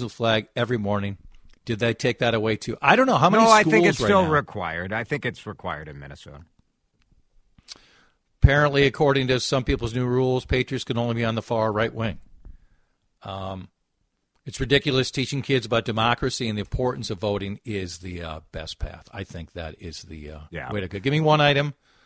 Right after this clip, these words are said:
Speaker 1: for today's show. You
Speaker 2: Well,
Speaker 1: have five
Speaker 2: we're
Speaker 1: seconds.
Speaker 2: gonna be live at the Armory doing our
Speaker 1: Yes.
Speaker 2: show in advance of the Diamond Awards for the Twins. So we will have some, uh, I don't know who. I'm told we will have some Twins players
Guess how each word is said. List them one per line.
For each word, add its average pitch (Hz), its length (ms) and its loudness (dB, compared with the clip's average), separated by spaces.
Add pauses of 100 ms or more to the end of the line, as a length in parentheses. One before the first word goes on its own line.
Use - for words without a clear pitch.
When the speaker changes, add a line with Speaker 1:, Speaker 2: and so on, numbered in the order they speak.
(160)
Speaker 1:
for 120 320 0
today's 113 300 0
show. 113 140 -2
You 107 120 0
Speaker 2:
Well, 151 100 4
Speaker 1:
have 135 40 0
five 143 80 4
Speaker 2:
we're 214 120 8
Speaker 1:
seconds. 269 120 6
Speaker 2:
gonna 254 100 4
be 196 280 4
live 175 580 6
at 147 240 4
the 131 240 0
Armory 123 640 0
doing 101 260 -2
our 185 160 2
Speaker 1:
Yes. - 100 -2
Speaker 2:
show 98 440 -2
in 110 160 -2
advance 113 500 -2
of 107 60 -10
the 95 120 -4
Diamond 110 420 -2
Awards 73 440 -12
for 98 220 -8
the 76 120 -12
Twins. 78 580 -6
So 95 420 -6
we 120 300 -4
will 202 220 4
have 123 340 2
some, 147 720 2 (640)
uh, 95 220 -2
I 139 100 6
don't 190 140 6
know 165 160 6
who. 240 400 2 (180)
I'm 135 220 0
told 175 400 2
we 165 160 2
will 156 140 2
have 147 260 4
some 170 240 -4
Twins 160 420 -2
players 170 640 -4